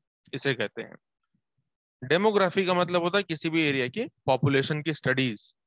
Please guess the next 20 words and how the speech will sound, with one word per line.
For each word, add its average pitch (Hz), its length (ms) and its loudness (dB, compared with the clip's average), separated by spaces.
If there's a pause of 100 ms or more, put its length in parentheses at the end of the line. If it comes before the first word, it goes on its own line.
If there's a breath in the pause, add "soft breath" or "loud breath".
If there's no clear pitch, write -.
(320)
Population 165 480 2
studies 147 340 -2
को 196 100 0
demography 135 680 0
बोलते 113 320 -8
हैं। - 160 -16 (380)
जैसे 120 300 -4
geography 123 580 0 (480)
earth 123 180 -2
की 160 160 -2
study 160 300 0
है, 175 180 2 (640)
अर्थ 123 220 -2
के 127 140 0
जो 127 120 2
landform 123 500 0
है 139 40 -2
इनकी 135 260 -4
study 143 300 -2
है, 160 160 0